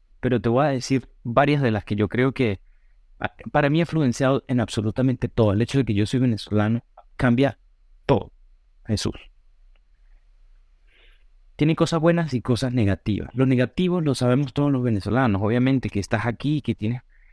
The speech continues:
que el problema migratorio siempre, en cuanto a visas, en cuanto a papeles, todo eso siempre es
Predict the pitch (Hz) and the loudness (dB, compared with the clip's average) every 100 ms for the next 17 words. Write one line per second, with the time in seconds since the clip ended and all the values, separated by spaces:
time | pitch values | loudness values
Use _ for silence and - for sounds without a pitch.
0 | _ - 107 107 104 104 - 107 110 117 | _ -2 0 0 -2 -2 -2 0 2 2
1 | 135 135 123 107 113 107 101 101 101 117 | 0 0 0 2 2 2 0 -2 -2 -2
2 | - 123 117 120 127 123 117 107 - - | -2 -2 -2 -2 -2 0 -2 -4 -10 -20
3 | - 110 - 101 87 90 120 135 - 117 | -6 -4 -2 -4 0 2 2 2 0 2
4 | 110 107 95 87 95 92 85 90 120 117 | 2 0 -4 -8 -6 -4 -4 -4 -2 0
5 | 95 101 - 120 110 107 - - - 113 | -2 -4 -2 2 2 0 -4 -10 -2 -2
6 | 107 120 117 - | 0 -4 -6 -8